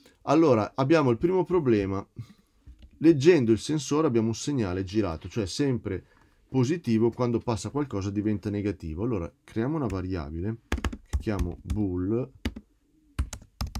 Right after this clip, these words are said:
pezzo e qua ci metto digital read del pin due. Quindi sarebbe sempre true,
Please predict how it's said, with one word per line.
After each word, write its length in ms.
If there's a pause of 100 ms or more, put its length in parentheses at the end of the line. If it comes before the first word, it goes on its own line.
(220)
pezzo 560 (540)
e 300 (440)
qua 180
ci 160
metto 300
digital 720 (560)
read 680
del 220
pin 300 (280)
due. 320 (520)
Quindi 420
sarebbe 460
sempre 480
true, 420